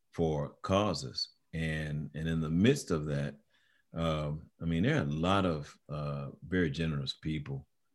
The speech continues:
in this world who, who can see, uh, the, the need in front of them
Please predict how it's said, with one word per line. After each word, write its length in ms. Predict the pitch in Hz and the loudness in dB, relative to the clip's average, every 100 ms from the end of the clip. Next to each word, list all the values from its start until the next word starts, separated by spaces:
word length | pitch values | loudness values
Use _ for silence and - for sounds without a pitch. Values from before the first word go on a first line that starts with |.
| - | -4
in 140 | 80 | -2
this 160 | 78 71 | 0 -2
world 460 | 73 80 73 71 - | -4 -2 -2 -4 -6
who, 340 | 82 85 78 73 | -4 -2 -2 -2
who 140 | 90 85 | 0 0
can 200 | 78 71 | 0 -4
see, 500 | - 113 101 71 - _ _ _ _ _ - | 0 4 4 2 -6 _ _ _ _ _ -4
uh, 260 | 80 78 73 | -2 -2 -2
the, 220 | 80 82 71 | 0 0 0
the 120 | 80 | 4
need 260 | 90 117 | 8 10
in 120 | 117 107 | 8 4
front 220 | 113 120 | 4 4
of 120 | 120 | 4
them 260 | 131 131 | 2 0